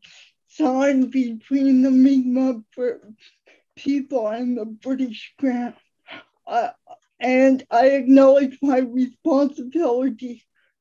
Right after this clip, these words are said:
to these treaties and seek to continuously uphold them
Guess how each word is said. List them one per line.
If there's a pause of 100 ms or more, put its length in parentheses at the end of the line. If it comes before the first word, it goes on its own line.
(180)
to
these
treaties (460)
and
seek (100)
to
continuously
uphold
them